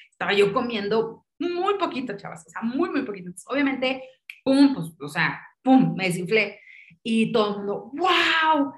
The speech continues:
¡Qué padre!". O sea, y hoy me acuerdo de repente que veo gente que me sigue y dijo, "Estos me empezaron, estas señoras me empezaron a seguir cuando bajé de peso". Y era la fel-, "¡Guau!". O sea, porque entonces era, claro, o sea, así sí me caes bien, gordita. Gordita que está queriendo bajar de peso.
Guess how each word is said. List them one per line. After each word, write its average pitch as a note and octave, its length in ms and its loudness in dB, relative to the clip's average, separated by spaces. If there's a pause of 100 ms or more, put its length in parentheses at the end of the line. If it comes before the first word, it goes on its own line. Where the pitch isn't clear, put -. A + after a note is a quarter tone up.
(360)
¡Qué F4+ 300 -4
padre!". F4 300 0
O - 20 0
sea, C4+ 180 -2
y C4 80 4
hoy D4 100 4
me A4 100 0
acuerdo B3 360 -2
de A#3+ 80 2
repente F#3+ 380 -4
que G3 120 -6
veo F3+ 180 -2
gente G3+ 240 -10
que G3+ 100 -12
me E3+ 120 -4
sigue F3 240 -6
y F3+ 100 -4
dijo, F3+ 380 -14 (120)
"Estos - 240 -12
me F#4+ 60 -2
empezaron, A3 480 -4
estas G#4 180 -4
señoras A3 300 -2
me F3+ 60 -2
empezaron E3+ 280 -2
a G3 80 -4
seguir E3 320 -4
cuando E3+ 220 -4
bajé C#3+ 140 -4
de D3 100 -2
peso". G3 220 -8 (280)
Y A3 320 0
era D4 280 4
la F3+ 220 -2
fel-, F#3 220 -6 (300)
"¡Guau!". A3 260 2
O - 60 -4
sea, F3 100 -8
porque E3+ 180 -12
entonces A3 240 -10
era, B3 280 -6
claro, G3 400 -2
o - 40 -20
sea, - 180 -14
así A3 340 0
sí F#4+ 440 -6
me G#3+ 140 -6
caes F#3 240 -2
bien, A#3+ 380 -6
gordita. F3 600 -6 (260)
Gordita C4 680 0
que G3 60 -10
está E3+ 140 -8
queriendo F3 240 -6
bajar E3 180 -6
de E3 80 -6
peso. - 220 -18